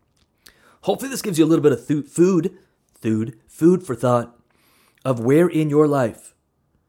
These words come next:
can you seek out the discomfort? Where in your life are you being lazy? Now, I'm not,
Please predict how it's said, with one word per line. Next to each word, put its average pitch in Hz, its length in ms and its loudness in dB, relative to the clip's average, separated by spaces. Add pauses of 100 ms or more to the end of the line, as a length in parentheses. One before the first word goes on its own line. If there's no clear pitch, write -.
(340)
can 131 160 -4
you 127 80 -2
seek 131 280 -6
out 127 120 -2
the 117 60 -8
discomfort? 110 640 -10 (1700)
Where 147 240 0
in 190 60 2
your 185 100 2
life 170 180 2
are 160 60 0
you 156 100 2
being 147 280 0
lazy? 143 400 -2
Now, 117 160 -6
I'm 123 80 -4
not, - 480 -6